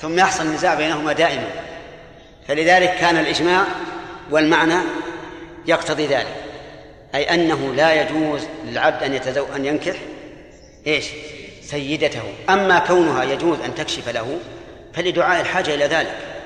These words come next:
ولهذا قلنا تكشف له، ولكن لا يجوز أن، أن يخلو بها أو يسافر بها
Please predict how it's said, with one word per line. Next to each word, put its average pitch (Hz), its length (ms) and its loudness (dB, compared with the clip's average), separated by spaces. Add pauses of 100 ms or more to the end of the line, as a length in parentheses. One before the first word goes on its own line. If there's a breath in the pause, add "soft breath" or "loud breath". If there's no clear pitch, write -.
(1200)
ولهذا 156 420 6
قلنا 180 380 6
تكشف 165 520 0
له، 175 260 2
ولكن 165 280 2
لا 180 240 4
يجوز 175 360 4
أن، 151 280 0 (1040)
أن 156 120 4
يخلو 143 280 4
بها 139 280 4
أو 139 180 0
يسافر 127 400 -2
بها 120 200 -8